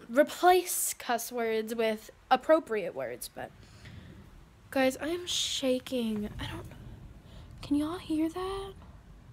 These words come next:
It's starting to rain now. <sighs> I gotta pee.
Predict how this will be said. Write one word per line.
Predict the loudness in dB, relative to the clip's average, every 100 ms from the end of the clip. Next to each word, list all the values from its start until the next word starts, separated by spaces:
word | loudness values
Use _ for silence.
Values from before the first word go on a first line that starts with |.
| -20 -20 -20 -18 -18 -16 -16 -16 -16 -14 -6
It's | -2 0
starting | 6 6 6 2
to | 0
rain | 2 2 2 2
now. | 0 -2 -8
<sighs> | -12 -12 -12 -14 -6
I | -4
gotta | -4 -6
pee. | -10 -4 -2 0 -2 -4